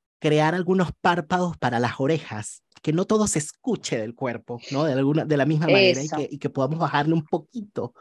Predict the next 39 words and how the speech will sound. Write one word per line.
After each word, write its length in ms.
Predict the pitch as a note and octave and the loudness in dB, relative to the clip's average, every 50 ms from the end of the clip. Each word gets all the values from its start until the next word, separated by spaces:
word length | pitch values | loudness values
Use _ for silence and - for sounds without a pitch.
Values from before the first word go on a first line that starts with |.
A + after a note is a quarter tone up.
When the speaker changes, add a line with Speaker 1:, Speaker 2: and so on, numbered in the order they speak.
| - - _ | -20 -12 _
Speaker 1:
¿no? 200 | D3 D#3 F3+ G3 | -2 0 2 2
El 100 | D3+ C3+ C#3 | 2 2 2
ruido 380 | D3 D3+ D#3 D#3+ F#3 G3 F3 - - - D3+ - | 2 2 2 2 2 0 -2 -4 -10 -18 -14 -10
y 140 | - D3+ | -10 -8
que 120 | - D3+ C3+ | -6 -6 -6
podamos 360 | - C#3 C3+ C3 C3+ D3+ D#3+ | -4 -2 0 0 0 0 0
de 60 | F#3 D#3 | -2 -2
alguna 260 | C3+ C3+ C3+ D3+ F3 | -2 -2 -2 -2 -2
manera, 400 | D#3+ C3 C#3 C3 C3 E3+ F#3 D#3+ | -2 -2 -4 -4 -2 -2 -4 -4
bueno, 300 | - C#3+ D3 D3+ - - - - - - - | -4 -8 -10 -10 -12 -12 -16 -20 -20 -16 -8
ahí 240 | - A#2+ B2+ C3 | -6 -4 -2 0
encontrar 460 | C#3 D3+ D3 E3+ E3+ E3 D3+ D#3 D#3+ E3+ | -2 0 0 -2 -2 0 -2 -2 -2 -2
un 120 | E3 D#3 | -4 -4
poquito, 680 | - D#3 - _ - B3 A3+ - _ _ - D#3 D3 | -8 -10 -10 _ -10 -8 -8 -10 _ _ -8 -6 -4
¿no? 200 | C#3 D3+ E3+ F#3 | -2 0 2 2
De 100 | E3 C#3+ | 2 2
mayor 380 | C#3+ C3+ B2+ B2 C3+ C3+ C#3 - | 2 2 2 2 2 0 0 0
calma. 500 | - C3 A2+ G#2 G2+ G#2+ A2 G#2+ A2 - _ _ _ _ _ _ _ _ _ _ _ | -2 0 0 0 -4 -6 -8 -10 -10 -14 _ _ _ _ _ _ _ _ _ _ _
Speaker 2:
Totalmente, 880 | - G3+ F#3+ G#3 A3 C4 C4+ C4 C4+ C4+ C4+ C#4 B3 G3+ E3 E3 F3 - | 0 0 4 4 4 4 6 4 2 2 2 2 2 2 0 0 -2 -2
sí, 340 | - - B3 A#3+ A#3 G#3 | -2 2 4 6 6 6
eso 440 | G3 A#3+ - - C4 A3 F#3 E3 - _ | 4 4 2 2 2 2 2 2 -2 _
que, 280 | - E3 D#3+ D3 - - _ - | 0 0 0 0 -4 -8 _ -4
que 140 | - E3 | -2 -2
es 100 | F3+ D#3+ | -2 -2
muy 180 | F3 F3 F3 F3 | -2 0 2 2
hermoso 520 | E3 D#3+ E3 F3 G3 A3+ B3 A3+ - F#3 | 2 2 4 4 6 4 4 4 2 0
también, 500 | - D#3+ D#3+ D#3+ E3+ F#3 G3+ G#3+ G#3 G3+ - | 2 2 0 2 2 2 2 2 0 -4 2
que 100 | - E3 | 2 2
es 100 | E3+ D#3+ | 2 2
de 200 | E3 D#3+ D#3 D#3 | 0 0 0 0
Pascal 440 | - - D3+ - - - E3 D#3+ D#3 | 0 0 -2 -2 0 0 0 0 0
Quiñar, 440 | - E3+ E3 E3 F3+ G3 G3+ G3+ F#3+ | -2 -2 0 2 2 4 4 4 4
la 140 | F#3 D#3+ D3+ | 2 2 2
idea 260 | D3+ D#3 E3+ E3+ E3 | 2 4 4 4 6
de 160 | D#3+ D#3 D#3+ | 4 4 4
que 120 | - C#3 | 2 0
el, 220 | C3+ C#3 C#3 - - - | 0 0 -2 -6 -8 -4
los 240 | E3 D#3+ D#3 - - | -2 -2 -2 0 0
oídos, 440 | D3+ D#3 F3 F3+ F#3 G3 G3 - | 2 4 4 6 6 4 4 0